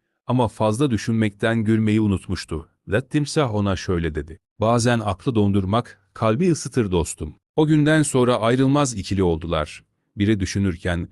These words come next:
diğeri gülümsetti. Biri kural koyarken, diğeri kuralı kahkahayla bozar hale geldi. Ve böylece masallar diyarının en ünlü ikilisi doğdu.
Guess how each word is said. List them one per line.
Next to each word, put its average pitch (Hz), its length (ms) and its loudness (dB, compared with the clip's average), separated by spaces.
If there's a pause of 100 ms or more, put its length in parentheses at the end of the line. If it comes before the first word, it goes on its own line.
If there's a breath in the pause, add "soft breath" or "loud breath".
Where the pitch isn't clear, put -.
(300 soft breath)
diğeri 131 280 4
gülümsetti. 95 680 -2 (220)
Biri 107 240 0
kural 98 360 0
koyarken, 90 680 -2 (360 soft breath)
diğeri 127 280 4
kuralı 139 400 0
kahkahayla 104 720 -2
bozar 98 320 0
hale 85 340 -2
geldi. 73 380 -8 (220)
Ve 110 180 4
böylece 110 420 4
masallar 104 640 2
diyarının 98 560 2
en 135 160 2
ünlü 123 280 4
ikilisi 90 500 -4
doğdu. 71 360 -6